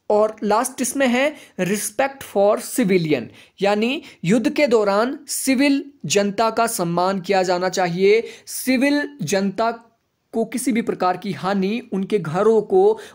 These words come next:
उनके, अ, जो, अ, फूड से रिलेटेड उनकी सिक्योरिटी है, किसी भी प्रकार का उसका हनन नहीं हो, होना चाहिए। तो ये है just war theory माइकल वॉलजार की। आगे देखते हैं माइकल वॉलजार का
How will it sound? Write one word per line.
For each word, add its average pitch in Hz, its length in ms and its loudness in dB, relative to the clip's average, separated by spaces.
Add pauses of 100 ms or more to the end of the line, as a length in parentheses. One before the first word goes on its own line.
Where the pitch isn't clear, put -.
उनके, 208 340 0 (280)
अ, 185 300 2 (320)
जो, 208 480 4
अ, 165 200 2
फूड 233 420 0
से 254 180 0
रिलेटेड 208 420 2
उनकी 202 240 0
सिक्योरिटी 214 720 0
है, 208 120 -2
किसी 285 280 -4
भी 262 100 0
प्रकार 190 360 0
का 196 100 -4
उसका 180 220 -4
हनन 180 320 -2 (280)
नहीं 196 220 2
हो, 214 300 2 (140)
होना 196 180 2
चाहिए। 208 500 2 (220)
तो 233 100 0
ये 247 260 2
है 247 160 2
just 208 380 0
war 196 240 2
theory 185 420 0
माइकल 185 460 0 (300)
वॉलजार 147 440 0
की। - 240 -16 (380)
आगे 220 300 2
देखते 277 280 -2
हैं 277 140 2
माइकल 240 340 2
वॉलजार 220 480 2
का 233 380 2